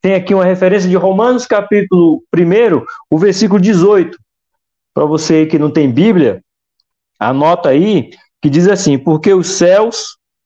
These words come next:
aqui, ó, "se manifesta a ira de Deus sobre toda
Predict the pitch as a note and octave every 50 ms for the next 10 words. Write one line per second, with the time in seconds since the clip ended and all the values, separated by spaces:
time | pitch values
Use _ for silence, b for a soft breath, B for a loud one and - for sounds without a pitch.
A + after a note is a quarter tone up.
0 | _ _ _ _ _ - C#3 C#3 - - - B2 G#2+ G2 - - - _ _ _
1 | _ _ _ _ - - - G3 F#3 G3 F#3 F3+ F3 F#3 - - F3+ F#3 G#3 G3+
2 | G3+ - - A#3 - - - - G3+ G3+ F#3+ F#3 G3 A3+ C4 C#4 C#4+ C#4 C#4 C4+
3 | A3 A#3+ B3 F#3+ D#3+ - - E3 E3+ F3+ - - - F3+ E3+ F#3 F3+ - _ -
4 | - A3 A#3+ B3+ B3 A3 B3+ B3+ B3+ A#3+ -